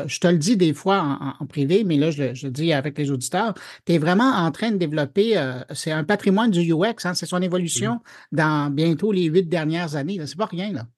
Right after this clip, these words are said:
Speaker 2: Ben, les gens me connaissent pas sur le podcast comme un passionné parce que je fais des entrevues. Mais dans le milieu du U X, je suis une personne qui organise des événements, qui met des gens en contact, des jeunes, euh, qui viennent me voir pour être mentorés et ou être placés dans des grandes organisations ou petites organisations pour, pour trou-, pour avoir des jobs et commencer leur carrière.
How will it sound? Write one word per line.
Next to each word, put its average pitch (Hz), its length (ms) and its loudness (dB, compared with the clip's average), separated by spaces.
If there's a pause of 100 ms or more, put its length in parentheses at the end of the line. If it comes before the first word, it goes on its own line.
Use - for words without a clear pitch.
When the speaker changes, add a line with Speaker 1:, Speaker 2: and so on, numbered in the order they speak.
(120)
Speaker 2:
Ben, 123 120 0
les 131 120 4
gens 175 160 4
me 185 60 4
connaissent 127 280 4
pas 147 140 -2
sur 131 160 -2
le 110 80 2
podcast 120 440 0
comme 117 160 -2
un 104 80 0
passionné 117 460 -2
parce 117 140 -6
que - 80 -6
je - 100 -6
fais 131 80 -2
des 113 160 -4
entrevues. 95 440 -6
Mais 95 120 -2
dans 123 160 2
le 151 60 2
milieu 139 460 4
du 104 220 -6
U 101 160 0
X, - 340 -4 (260)
je - 80 -8
suis 127 100 0
une 123 80 2
personne 123 260 0
qui 123 100 -2
organise 120 340 2
des 107 160 -2
événements, 110 500 -2
qui 120 160 -8
met 123 140 0
des 110 160 -2
gens 113 200 -4
en 107 60 -4
contact, 104 420 -4
des 107 120 0
jeunes, 123 480 0 (420)
euh, 98 140 -2
qui - 100 -6
viennent 113 140 6
me 113 80 8
voir 110 260 6
pour 107 140 2
être 101 100 2
mentorés 104 520 0
et 107 260 0
ou 113 180 0
être 101 180 -2
placés 110 360 -2
dans 110 100 0
des 98 80 -2
grandes 101 220 -2
organisations 101 600 -2
ou 104 60 -4
petites 107 300 -2
organisations 104 540 2
pour, 98 220 -2
pour - 140 -8
trou-, 90 180 -4
pour 101 160 -2
avoir 95 180 4
des 95 120 4
jobs 110 160 2
et 101 40 0
commencer 95 340 0
leur 95 120 0
carrière. 107 420 -2